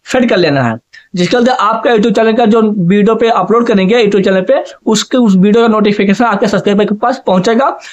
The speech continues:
और आपके जो एनालिटिक्स पे जो कुछ सब notification मिलेगा वो भी आपके YouTube channel पे दिखेगा। जी हाँ, तो एनालिटिक्स का दिखेगा, एलिमेंट्स का दिखेगा, policy का दिखेगा, अर्निंग का दिखेगा, हर एक चीज का notification आपके YouTube channel पे दिखेगा। इसको आपको on कर लेना, अगर आपके YouTube,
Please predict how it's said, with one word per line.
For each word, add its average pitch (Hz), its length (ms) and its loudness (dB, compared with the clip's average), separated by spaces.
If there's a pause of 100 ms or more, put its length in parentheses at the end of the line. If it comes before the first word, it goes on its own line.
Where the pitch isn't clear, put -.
(120)
और 208 180 0
आपके 233 320 -2
जो 247 120 2
एनालिटिक्स 220 380 0
पे 226 80 0
जो 214 160 2
कुछ 220 180 -2
सब 196 260 -4 (380)
notification 214 680 0
मिलेगा 233 400 2
वो 233 160 2
भी 233 140 2
आपके 226 260 -2
YouTube 233 220 2
channel 208 120 2
पे 392 180 0 (300)
दिखेगा। 214 520 0 (340)
जी 185 120 0
हाँ, 214 80 2
तो 262 60 0
एनालिटिक्स 220 380 0
का 247 80 2
दिखेगा, 226 380 0
एलिमेंट्स 202 440 0
का 247 100 0
दिखेगा, 220 320 2
policy 196 420 0
का 240 60 2
दिखेगा, 226 260 2
अर्निंग 202 320 0
का 233 60 2
दिखेगा, 233 220 2
हर 247 200 0
एक 254 160 0
चीज 240 140 0
का 240 60 2
notification 226 580 2
आपके 226 240 -2
YouTube 208 160 0
channel 208 140 0
पे 359 120 -2 (320)
दिखेगा। 220 260 0
इसको 233 220 0
आपको 240 420 -2
on 208 160 0
कर 180 60 2
लेना, 151 200 0
अगर - 180 0
आपके 226 300 0
YouTube, 214 300 0